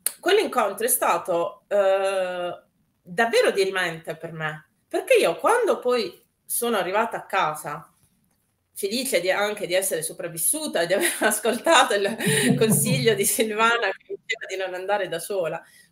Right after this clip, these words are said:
Speaker 1: quando sono arrivata a casa mi son detta: "Eh no, allora avevo ragione io,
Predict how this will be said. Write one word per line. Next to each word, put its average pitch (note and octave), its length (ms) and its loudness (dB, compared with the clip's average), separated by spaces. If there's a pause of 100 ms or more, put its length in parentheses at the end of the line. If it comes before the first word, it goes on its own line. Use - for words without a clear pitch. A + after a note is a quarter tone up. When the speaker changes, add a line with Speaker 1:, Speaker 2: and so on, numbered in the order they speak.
Speaker 1:
quando B4 280 4
sono C#4 180 0
arrivata A3+ 380 0
a D4 60 -2
casa F#3 340 -2
mi G3 100 -6
son F#3+ 180 -6
detta: E3 340 -4
"Eh B3+ 120 4
no, F#3+ 420 -2 (100)
allora A3 300 2
avevo D#3+ 200 -2
ragione D#3 380 -8
io, D3+ 380 -8